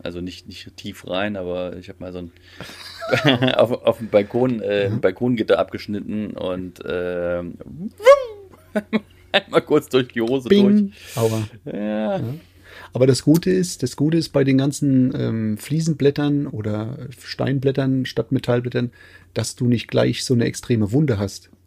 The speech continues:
Speaker 2: Hau dir mal so ein Metallblatt ans Bein. Das zerfetzt dir ja gleich dein Bein. Da siehst du ja aus, als wenn dir gerade, weiß ich, Graf Dracula da unten rumgekaut hat.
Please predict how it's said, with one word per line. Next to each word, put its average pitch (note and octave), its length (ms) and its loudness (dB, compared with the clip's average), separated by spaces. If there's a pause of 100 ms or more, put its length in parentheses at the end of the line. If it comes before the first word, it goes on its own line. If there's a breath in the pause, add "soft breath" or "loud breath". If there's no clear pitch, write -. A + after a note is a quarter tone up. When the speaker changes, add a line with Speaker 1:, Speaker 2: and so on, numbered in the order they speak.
(240)
Speaker 2:
Hau A#2 140 4
dir A#2 140 2
mal A2+ 180 -2
so A2 100 -2
ein G#2+ 240 0
Metallblatt C3 500 0
ans A2 200 -2
Bein. G#2+ 340 -2 (360 soft breath)
Das - 300 -8
zerfetzt - 520 -2
dir B2 80 4
ja A#2 60 6
gleich A#2 260 2
dein A2 200 -2
Bein. B2+ 260 0
Da G2+ 160 -4
siehst A2 280 -6
du A#2 40 -2
ja A#2+ 40 0
aus, B2+ 160 -4
als A2+ 180 -6
wenn A#2+ 140 0
dir A2+ 100 -2
gerade, A2 400 -2 (600 loud breath)
weiß - 180 -6
ich, B2+ 260 -4
Graf A2 240 -2
Dracula B2 500 0
da G#2 280 -2 (100)
unten A#2 240 -4
rumgekaut A2 600 -2
hat. G#2+ 200 -8